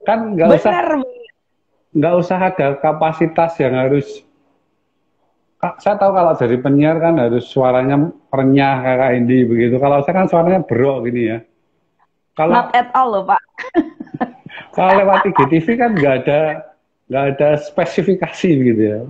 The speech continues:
Speaker 1: Main nekat aja gitu ya.
Speaker 2: Iya.
Speaker 1: Dan ini juga ngisi waktu lah.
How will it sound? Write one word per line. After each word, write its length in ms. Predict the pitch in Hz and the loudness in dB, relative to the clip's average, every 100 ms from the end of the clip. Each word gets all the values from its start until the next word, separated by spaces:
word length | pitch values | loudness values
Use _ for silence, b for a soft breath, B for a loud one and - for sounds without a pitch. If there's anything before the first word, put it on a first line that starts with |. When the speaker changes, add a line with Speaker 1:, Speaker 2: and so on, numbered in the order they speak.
| 160 | -4
Speaker 1:
Main 240 | 151 147 147 | 0 2 2
nekat 320 | 143 131 131 | 0 -2 -2
aja 400 | 190 - 107 95 | -2 0 0 0
gitu 220 | 95 85 | -4 -6
ya. 160 | 90 87 - _ _ _ _ _ - | -8 -8 -14 _ _ _ _ _ -8
Speaker 2:
Iya. 140 | 220 - - | -8 -8 -4
Speaker 1:
Dan 240 | 120 131 139 | 0 2 2
ini 240 | 165 214 | 2 2
juga 320 | 123 123 123 | 0 0 0
ngisi 240 | 127 131 147 | -2 -2 -2
waktu 400 | 135 - 180 147 | -2 -2 -2 -2
lah. 240 | - - | -4 -16